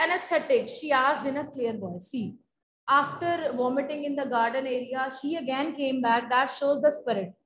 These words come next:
And she asked, "Where is the anesthesia?" Sada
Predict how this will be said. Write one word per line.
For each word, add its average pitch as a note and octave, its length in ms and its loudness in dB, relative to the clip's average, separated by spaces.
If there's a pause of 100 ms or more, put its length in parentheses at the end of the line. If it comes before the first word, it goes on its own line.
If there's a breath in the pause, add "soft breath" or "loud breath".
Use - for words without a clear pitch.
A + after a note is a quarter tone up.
(520)
And A#3+ 140 0
she D4 140 0
asked, C4 360 6
"Where B3+ 220 6
is - 100 -6
the C4+ 40 0
anesthesia?" A3 640 -8 (600)
Sada D4 300 6